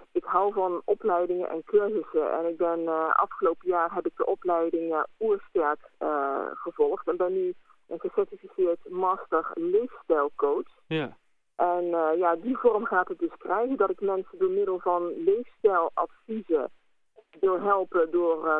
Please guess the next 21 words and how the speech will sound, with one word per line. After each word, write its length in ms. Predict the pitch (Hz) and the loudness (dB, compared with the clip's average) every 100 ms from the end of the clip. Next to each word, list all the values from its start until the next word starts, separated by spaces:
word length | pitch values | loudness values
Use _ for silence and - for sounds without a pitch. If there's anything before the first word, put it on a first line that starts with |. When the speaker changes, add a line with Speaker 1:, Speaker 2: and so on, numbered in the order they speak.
| - | 0
Speaker 1:
kleine 400 | 196 214 208 196 | 0 2 0 -2
stapjes, 440 | - 196 - 156 156 - _ _ _ _ | -2 -2 0 -4 -4 -12 _ _ _ _
eh, 180 | - 175 | -4 -2
meer 400 | 175 202 240 220 | 0 0 2 2
uit 200 | - 185 | 2 0
hun 160 | 370 175 | 0 2
leven 340 | 190 339 415 | 2 0 -4
te 80 | 214 | -4
halen 500 | 208 170 156 156 - | 0 2 2 2 0
en 220 | 170 175 | -2 -4
ze 60 | 180 | -2
niet 260 | 190 196 | -2 -2
een 120 | - - | -4 -4
patiënt 420 | 165 - 220 226 | -4 0 0 0
te 80 | 190 | 0
laten 340 | 170 156 170 | 0 0 -4
zijn, 360 | 175 151 139 147 | -2 -2 -2 -2
maar, 400 | 165 156 151 151 | -2 0 -2 -2
eh, 180 | 147 135 131 _ _ _ | -4 -4 -6 _ _ _
een 160 | - 185 | -2 0
mens 240 | 196 180 | 0 -2